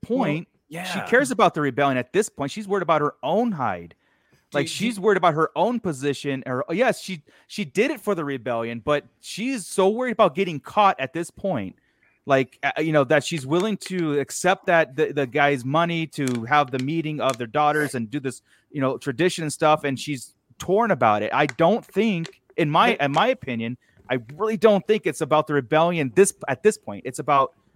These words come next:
Speaker 2: preserving her cover and her own hide at the, at
Speaker 3: Well, or
Speaker 2: the
Speaker 3: else it
Speaker 2: right
Speaker 3: all
Speaker 2: now.
Speaker 3: falls apart. If she falls apart, it all
Speaker 1: Yeah,
Speaker 3: falls apart.
Speaker 1: I, I'm
Speaker 3: But
Speaker 1: not,
Speaker 3: I
Speaker 1: I'm not, I'm not buying that it's to save her own hide necessarily.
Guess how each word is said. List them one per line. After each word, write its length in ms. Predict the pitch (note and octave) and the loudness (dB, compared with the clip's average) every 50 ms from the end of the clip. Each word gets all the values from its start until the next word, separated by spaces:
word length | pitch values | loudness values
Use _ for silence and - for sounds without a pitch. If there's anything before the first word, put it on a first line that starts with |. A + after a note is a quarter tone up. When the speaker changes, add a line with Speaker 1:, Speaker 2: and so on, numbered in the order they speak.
| _ _ _ _ | _ _ _ _
Speaker 2:
preserving 640 | - E3+ D3+ B2+ A2 C#3 F3+ F#3 F3 D#3+ F3+ F3+ E3 | -4 -4 -4 -4 0 0 2 2 2 0 -4 -6 -6
her 240 | C#3 D3 D3 C#3+ C3 | -6 -4 -4 -4 -4
cover 520 | - - - E3+ E3+ D3 D#3+ E3+ E3 - - | -6 0 0 0 0 2 0 -2 -2 -2 -2
and 160 | C#3 C#3 B2+ | -2 -2 -2
her 160 | A#2+ B2+ A#2+ | -2 0 0
own 140 | B2 B2+ B2 | 0 0 0
hide 280 | A#2+ C3 C#3 C#3 C3 A2 | 0 0 0 0 0 -2
at 100 | G2 - | -4 -8
the, 120 | - - | -10 -2
at 60 | - | 2
Speaker 3:
Well, 100 | B3 A#3+ B3+ | 6 6 8
or 80 | B3+ B3 | 8 8
Speaker 2:
the 40 | B3+ | 8
Speaker 3:
else 160 | C4 B3+ - | 8 6 6
it 40 | A#3+ | 4
Speaker 2:
right 80 | G#3 F#3+ | 6 6
Speaker 3:
all 80 | F#3 | 4
Speaker 2:
now. 60 | F3 | 4
Speaker 3:
falls 240 | - F#3 E3 D#3 B2 | 4 0 0 0 -2
apart. 360 | D3 - D#3+ D3+ G#2+ F#2 - _ _ _ _ _ | -6 -6 -4 -4 -4 -6 -12 _ _ _ _ _
If 120 | D#3+ - | -10 -4
she 120 | - A#3+ A3+ | -2 -2 0
falls 260 | A#3 B3 G#3+ G3 - | 4 4 4 4 4
apart, 280 | F#3 - F3+ F3 D#3 | 0 0 0 0 0
it 60 | F3+ - | 2 2
all 120 | B3 C4+ | 4 4
Speaker 1:
Yeah, 180 | C#4 C#4+ C#4+ D4 | 4 4 2 4
Speaker 3:
falls 160 | D4 D4 D4 | 4 2 2
apart. 280 | B3+ C3+ B2+ A#2+ - - | 2 0 -6 -8 -10 -10
Speaker 1:
I, 100 | - - - - | -10 -10 0 2
I'm 100 | A#3+ C#4 | 4 6
Speaker 3:
But 60 | D4+ | 6
Speaker 1:
not, 80 | D4 G#3 | 6 6
Speaker 3:
I 100 | A3 B3+ | 8 6
Speaker 1:
I'm 100 | C#4+ E4 | 6 4
not, 200 | E4 D#4+ C#4+ G#3+ - _ _ _ _ - | 4 2 2 2 -2 _ _ _ _ -4
I'm 140 | G#3+ A#3 | -2 2
not 180 | C4 C#4 B3 G#3 | 2 2 2 4
buying 300 | F#3 F#3 G3 G3+ G#3+ G#3+ | 4 4 4 4 2 2
that 100 | G#3 F#3 | 2 2
it's 200 | F#3 F3 - - | 2 2 0 -2
to 60 | - C#3+ | -6 -6
save 240 | - - D#3+ D#3+ D3+ | -2 0 2 2 2
her 180 | D3+ C3+ B2 | 0 -2 -4
own 320 | A2 B2 C3+ C#3+ D3 D#3 E3 | -2 -2 0 0 0 0 0
hide 540 | D3 C#3+ E3+ F3 F3+ F3+ F3+ F#3+ F#3+ F3+ F#3 | 0 0 2 2 2 2 2 2 0 0 -2
necessarily. 920 | G3 F#3 E3+ - G3 - - G#3 G3 G3+ G3+ G3+ G3+ G#3 G3+ G3+ G#3+ G#3+ | -4 -4 -4 -4 -8 -6 -4 -2 0 0 0 0 0 0 -2 -2 -4 -6